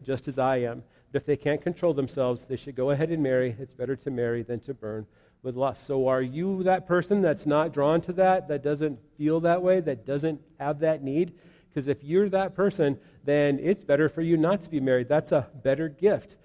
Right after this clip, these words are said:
First Corinthians seven thirty-two, "I want you to be free from the concerns of this life. An unmarried man can spend his time doing the Lord's work and thinking how to please him. But a married man has to think about his earthly responsibilities and how to please his wife.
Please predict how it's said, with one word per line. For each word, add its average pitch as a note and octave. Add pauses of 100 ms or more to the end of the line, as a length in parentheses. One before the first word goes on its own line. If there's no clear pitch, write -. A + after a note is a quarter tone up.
(160)
First -
Corinthians D#3+
seven D#3
thirty-two, E3+ (160)
"I C#3
want D#3+
you E3
to D#3+
be C#3
free E3
from F3
the C#3+
concerns D#3+
of D#3+
this E3+
life. C3 (340)
An C3
unmarried D3
man D3
can D3
spend C#3+
his C#3+
time D3+
doing D3+
the D#3
Lord's D3
work D#3
and C3+
thinking D#3+
how D3
to D#3
please E3+
him. E3 (320)
But C3
a B2
married D#3+
man C#3
has C#3+
to D3
think C3+
about C3
his D3+
earthly D#3
responsibilities B2+
and D#3
how A#2
to C3+
please B2
his D3+
wife. F#3+